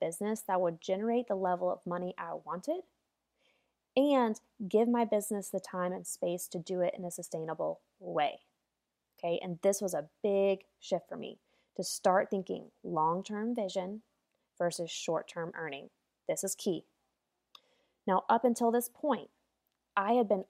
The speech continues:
orienting my business to generate the thirty K I needed to get out of debt and then focus on the business vision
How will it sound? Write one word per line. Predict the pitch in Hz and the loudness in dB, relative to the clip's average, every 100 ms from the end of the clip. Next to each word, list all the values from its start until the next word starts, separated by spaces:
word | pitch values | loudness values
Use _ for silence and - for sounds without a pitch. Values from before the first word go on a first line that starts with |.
| - | -4
orienting | 208 226 247 247 240 226 220 | 0 2 2 0 0 0 2
my | 185 190 208 - | 0 -2 -4 2
business | 175 175 226 269 269 - _ _ | 2 2 -2 -2 -4 -14 _ _
to | - | -6
generate | 180 190 214 226 240 | 2 2 2 0 -2
the | |
thirty | 196 202 190 208 | -2 2 2 0
K | - 190 185 | -2 0 0
I | - 175 190 | 0 -2 -2
needed | 185 180 175 | 0 0 -2
to | |
get | 175 175 | -2 -2
out | 170 | 0
of | 202 | 0
debt | 208 202 - _ _ _ _ _ - | -2 -4 -8 _ _ _ _ _ -6
and | 202 180 175 | -4 -2 2
then | 185 220 233 220 | 4 6 4 6
focus | 196 180 175 | 4 4 2
on | 175 | -2
the | 165 | -4
business | 160 160 165 | -4 -6 -8
vision | - 165 160 | -6 -8 -8